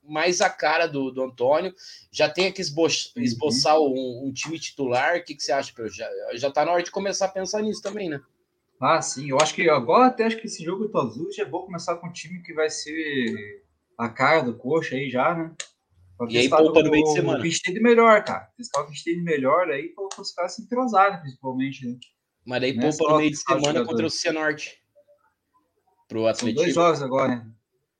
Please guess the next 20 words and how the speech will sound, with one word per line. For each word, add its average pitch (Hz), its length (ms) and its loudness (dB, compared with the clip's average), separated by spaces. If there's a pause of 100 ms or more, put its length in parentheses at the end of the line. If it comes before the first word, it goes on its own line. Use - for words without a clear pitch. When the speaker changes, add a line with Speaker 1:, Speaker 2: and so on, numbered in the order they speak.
(120)
Speaker 1:
É. 110 240 2
Speaker 2:
É, 113 60 0
né? - 160 -8 (160)
É, 101 500 -4 (300)
domingo 135 360 2
Speaker 1:
Azures 180 120 2
Speaker 2:
agora 180 260 6
Speaker 1:
no, 220 60 0
Speaker 2:
e 220 140 -4
quarta, 151 440 2
né? 175 80 -14 (140)
Speaker 1:
Azures 127 460 -4
no 131 240 -6
Couto 180 580 -4
e 180 360 -4
quinta-feira 180 840 0
contra 156 380 -4
o 151 280 -2
Cianorte 143 640 -2
lá. 117 300 0